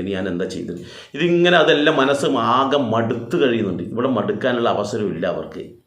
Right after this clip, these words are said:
അതുപോലെ തന്നെ ദുർമരണപ്പെട്ട ആൾക്കാർ, അവർ ഒരുപാട് മറ്റുള്ളവരോടുള്ള വൈരാഗ്യവും ശത്രുതയും ആഗ്രഹം പൂർത്തീകരിക്കാൻ പറ്റാത്തതിൻ്റെ മടുപ്പും ഒക്കെ കൊണ്ടാണ് അവർ മരിക്കുന്നത്. രണ്ടും രണ്ടാണ്. അപ്പോൾ ഈ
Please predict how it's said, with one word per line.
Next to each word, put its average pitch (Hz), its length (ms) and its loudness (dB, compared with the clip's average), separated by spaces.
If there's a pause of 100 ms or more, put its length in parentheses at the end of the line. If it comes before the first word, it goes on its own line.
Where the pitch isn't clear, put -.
(1400)
അതുപോലെ 196 320 8
തന്നെ 185 140 4 (100)
ദുർമരണപ്പെട്ട 208 840 4 (100)
ആൾക്കാർ, 127 240 0 (200)
അവർ 147 80 2 (160)
ഒരുപാട് 147 440 4 (680)
മറ്റുള്ളവരോടുള്ള 143 640 0 (100)
വൈരാഗ്യവും 123 640 0 (440)
ശത്രുതയും 127 600 0 (540)
ആഗ്രഹം 131 400 2
പൂർത്തീകരിക്കാൻ 123 640 0
പറ്റാത്തതിൻ്റെ 123 480 0
മടുപ്പും 131 480 0 (400)
ഒക്കെ 113 260 -2
കൊണ്ടാണ് 117 340 0
അവർ 104 140 -2 (720)
മരിക്കുന്നത്. 87 400 -4 (120)
രണ്ടും 170 280 -2
രണ്ടാണ്. 151 420 2 (580)
അപ്പോൾ 185 140 4 (100)
ഈ 208 40 2